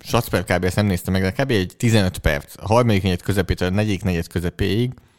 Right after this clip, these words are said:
ahol így, ö, így azt érezted, hogy a, ennek leginkább a, a cégek övülnek, akik reklámoznak a Super Bowl-on, mert folyamatosan mentek el reklámra, mert hogy punt, reklám, punt, reklám, punt, reklám, punt, reklám, és közben néha még egy-két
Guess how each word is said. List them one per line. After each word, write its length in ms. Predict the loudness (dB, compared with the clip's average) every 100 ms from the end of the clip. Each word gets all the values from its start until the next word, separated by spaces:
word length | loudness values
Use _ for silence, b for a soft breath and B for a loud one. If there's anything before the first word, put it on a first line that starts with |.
| b b b _
ahol 320 | 2 4 4
így, 340 | 4 2 0 2
ö, 280 | 4 4 2 -4 _ _ _ _ _ _ _ -4
így 160 | 0
azt 220 | 0 0
érezted, 380 | -2 -2 -2 -4
hogy 160 | -2 2
a, 340 | 4 2 0 -6 -10
ennek 340 | -2 0 0 0
leginkább 540 | 0 0 0 0 0
a, 280 | 0 0 -4 -12 _ _ _ _ _ _
a 460 | -6 -2 0 -2
cégek 440 | -4 -2 0 0 -2
övülnek, 320 | 0 0 -2
akik 220 | -4 -2
reklámoznak 600 | -2 -2 -2 -2 -2 -4
a 40 | -4
Super 340 | -2 0 0
Bowl-on, 260 | 2 2 2
mert 240 | 2 0 B B B _
folyamatosan 840 | -2 2 4 2 -2 -2 0 0
mentek 380 | 0 0 -2 0
el 140 | 2
reklámra, 440 | 0 0 -2 0
mert 160 | 0 0
hogy 120 | -2
punt, 380 | -2 0 0 0
reklám, 440 | 0 -2 -2 -2
punt, 280 | 0 0 0
reklám, 400 | -2 -4 -4 -2
punt, 260 | -2 -2 -2
reklám, 380 | -8 -6 -6 -4
punt, 260 | -2 -2
reklám, 320 | -2 -2 -2
és 120 | -2 -2
közben 260 | -2 0
néha 240 | 0 0 -2
még 180 | -2
egy-két 400 | -4 -4 -6 -6